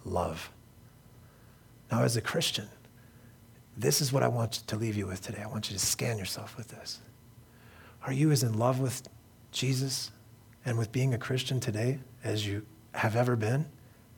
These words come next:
if not more? How about your love towards people?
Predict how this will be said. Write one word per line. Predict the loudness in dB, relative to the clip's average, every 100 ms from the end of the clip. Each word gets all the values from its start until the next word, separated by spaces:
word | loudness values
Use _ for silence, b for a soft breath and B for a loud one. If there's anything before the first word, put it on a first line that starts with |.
| -4
if | -2 2
not | 2 2
more? | 0 0 -2 -6 -20 -20 -20 -20 -20 B B B B B B B B B B B B B B B B -20 0
How | 4
about | 6 6 6
your | 4
love | 6 4 2
towards | -2 0 0
people? | 0 0 0 0 -6